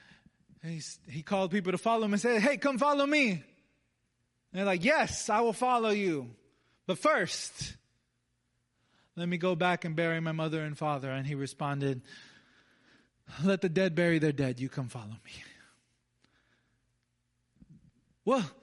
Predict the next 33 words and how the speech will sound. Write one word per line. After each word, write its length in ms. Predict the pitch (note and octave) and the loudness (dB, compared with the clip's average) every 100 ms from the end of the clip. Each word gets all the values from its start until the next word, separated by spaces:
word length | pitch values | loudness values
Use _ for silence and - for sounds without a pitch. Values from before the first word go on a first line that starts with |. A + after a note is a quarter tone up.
| _ _ - | _ _ -2
for, 260 | C#4+ C#4 | 2 2
let 280 | G#3 A3+ D4 | 2 4 4
me 120 | E4 | 2
tell, 320 | A#3 D4+ D#4 | 2 4 4
let 240 | A3 C4 D#4+ | 2 0 2
me 80 | D#4+ | 2
just 240 | D#4+ - | 2 2
tell 200 | D4+ E4 | 2 4
my 140 | E4 | 2
parents 480 | B3+ A#3+ D#4 D#4 A3 | 4 4 4 2 0
goodbye. 720 | - A3 C#4 E4+ D#4 G#3+ D3+ - _ _ _ _ _ _ _ _ _ _ _ _ _ _ _ _ | -2 2 4 6 6 4 0 -6 _ _ _ _ _ _ _ _ _ _ _ _ _ _ _ _
No. 440 | C3+ A2+ G#2 F#2+ G2+ _ _ - | -4 0 0 -2 -10 _ _ -18
<laughs> 60 | - - - - - _ _ _ _ _ _ _ _ _ _ _ _ _ _ _ _ _ _ _ _ _ | -16 -16 -18 -18 -20 _ _ _ _ _ _ _ _ _ _ _ _ _ _ _ _ _ _ _ _ _
Follow 340 | - B2+ A2+ | -4 -2 -2
me. 240 | G#2 G#2 - _ _ _ _ _ _ _ _ _ _ _ _ _ _ | -8 -14 -16 _ _ _ _ _ _ _ _ _ _ _ _ _ _
Jesus 340 | - C#4+ C4 B3+ | 2 4 4 4
wasn't 300 | B3 A3+ A#3+ | 2 4 2
a 40 | |
very 220 | A#3 A#3+ | 4 2
good 140 | A3 A3 | 2 2
marketer. 400 | A#3 C4+ G#3 F3 | 2 2 0 2
Sometimes 480 | G#3+ G#3 G#3+ E3 D#3+ | 2 2 2 2 0
he 120 | G3 | 0
said 180 | A3+ G#3 | 0 0
a 60 | |
weird 260 | G3+ A3 F#3+ | 2 0 0
thing 200 | A#3 G3 | 0 2
one 160 | F3 | 2
time. 220 | F3+ F#3 F#3 | 2 0 0
He 60 | |
says, 240 | F3+ G3 F3 | 0 -2 -2
If 120 | E3+ | -2
you, 180 | F#3+ | -2